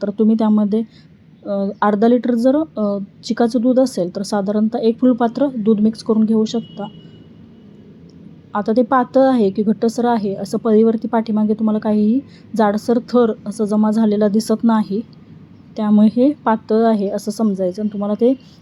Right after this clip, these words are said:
पळीला पाठीमागं, अ, मलई किंवा क्रीमसारखं जर जाडसर थर जमा झाला तर ते घट्टसर असतं, त्यावेळी तुम्ही त्यामध्ये दूध मिक्स करून घेऊ शकता.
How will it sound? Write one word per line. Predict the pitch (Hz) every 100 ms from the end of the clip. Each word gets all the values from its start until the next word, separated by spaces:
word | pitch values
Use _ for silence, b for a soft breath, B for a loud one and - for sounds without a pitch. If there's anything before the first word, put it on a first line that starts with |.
| -
पळीला | - 220 226
पाठीमागं, | 233 233 226 220 214 226 254 -
अ, | 202 202
मलई | 196 208 214 220 226
किंवा | 214 220 220
क्रीमसारखं | 233 220 226 233 226 220
जर | 214
जाडसर | 220 214 202 214 220 240
थर | 233
जमा | 226 220 233
झाला | 269 262 190 208 -
तर |
ते | 196 208
घट्टसर | 226 220 226 226 254
असतं, | 262 - 196
त्यावेळी | 208 196 208 269 b b b b
तुम्ही | 214 208
त्यामध्ये | 208 202 202
दूध | 233 240
मिक्स | 208 208 -
करून | 202 196
घेऊ | 196 190
शकता. | 190 196 -